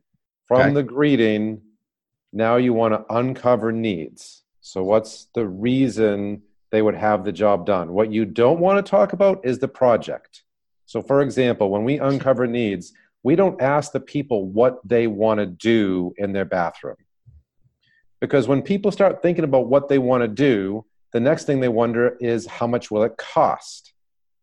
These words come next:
Speaker 1: We stay away from what they wanna do. We stick with uncovering needs. Which bathroom would you have done? What's in the bath area right now? Is it tile or is it fiberglass?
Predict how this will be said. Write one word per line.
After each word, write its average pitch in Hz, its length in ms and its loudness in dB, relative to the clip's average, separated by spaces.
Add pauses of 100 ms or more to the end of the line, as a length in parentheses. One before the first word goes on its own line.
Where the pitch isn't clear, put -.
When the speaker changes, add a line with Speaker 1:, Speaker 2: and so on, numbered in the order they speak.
(1200)
Speaker 1:
We 135 140 -2
stay 135 240 2
away 147 240 4
from 147 180 -4
what 123 140 -2
they 117 100 2
wanna 104 260 0
do. 92 420 -4 (280)
We 131 140 2
stick 160 400 0
with 120 320 0
uncovering 117 680 0
needs. 90 500 -6 (120)
Which 120 300 -2
bathroom 123 380 -2
would 107 120 -6
you 110 100 -4
have 95 280 -4
done? 85 380 0 (120)
What's 113 260 0
in 131 60 -6
the 123 60 -4
bath 117 320 0
area 113 200 2
right 107 260 2
now? 87 480 -4
Is 87 140 -12
it 98 120 -10
tile 120 400 0
or 110 120 2
is 101 120 -2
it 107 140 -12
fiberglass? 90 880 -4